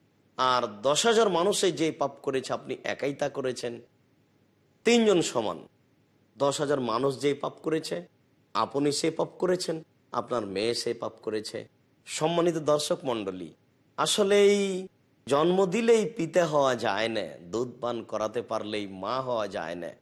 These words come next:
প্রসাব করাতে পারলেই মা হওয়া যায় না। মায়ের দায়িত্ব পালন করলে মা হওয়া যায়, আর মা হয়ে দায়িত্ব পালন করলেই একটা মেয়ে জন্ম নিলে মাথায় কোনো প্রকার সমস্যা আসবে না। মেয়ে বড় হবে, ইসলাম মেনে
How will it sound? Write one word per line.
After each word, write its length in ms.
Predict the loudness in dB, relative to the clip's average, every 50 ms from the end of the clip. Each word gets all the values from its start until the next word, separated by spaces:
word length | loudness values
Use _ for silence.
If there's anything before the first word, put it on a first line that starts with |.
| _ _ _ _ _ _ _
প্রসাব 540 | -6 -4 -2 0 2 2 2 2 0 -2 -2
করাতে 340 | 0 2 2 2 4 2 2
পারলেই 400 | 2 2 0 2 2 2 2 2
মা 300 | 0 0 0 0 0 0
হওয়া 240 | 2 2 2 2 2
যায় 280 | 2 0 0 0 0
না। 240 | -2 -2 -2 -2 -4 -8 -14 _ _ _ _ _ _ _ _ -4
মায়ের 560 | 0 2 2 4 4 4 4 2 0 -4 -2
দায়িত্ব 600 | 0 0 2 4 2 0 0 -4 -2 0 0 2
পালন 320 | 4 4 4 4 2 2
করলে 280 | 0 -2 0 2 2 2
মা 260 | 2 2 2 2 0
হওয়া 260 | 0 0 0 0 0
যায়, 240 | -2 -2 -4 -4 -6 -10 -16 _ _ _ _ _ -2
আর 180 | -2 0 0
মা 420 | -2 -4 -2 -2 0 2 4 4 6
হয়ে 260 | 6 6 6 6 6
দায়িত্ব 440 | 6 4 4 4 2 0 -2 -4 -2
পালন 340 | 0 2 2 2 2 0 0
করলেই 520 | -2 -2 0 2 2 2 2 0 -2 -8 -14 _ _ _ _
একটা 380 | -2 -2 -2 -2 -2 -2 -2 0
মেয়ে 500 | 0 0 0 0 2 4 6 6 6 6
জন্ম 360 | 4 4 4 4 4 4 4
নিলে 280 | 4 4 4 4 2 2
মাথায় 400 | 2 0 0 0 0 -2 -2 -2 -4 -10 -4 0
কোনো 160 | 2 2 4
প্রকার 380 | 4 4 2 2 2 0 -2
সমস্যা 460 | -2 -4 -6 -8 -8 -8 -10 -10 -12 -12
আসবে 260 | -14 -14 -16 -14 -14
না। 120 | -14 -14 -16 _ _ _ _ _ _ _ _ _ _ _ _ _ 0
মেয়ে 220 | 4 6 6 6
বড় 260 | 6 6 6 6 6
হবে, 260 | 4 4 2 0 -2 -2 -4 _ _ _ _ _ 0
ইসলাম 460 | 0 0 2 0 0 0 2 2 2
মেনে 320 | 2 2 2 2 0 -2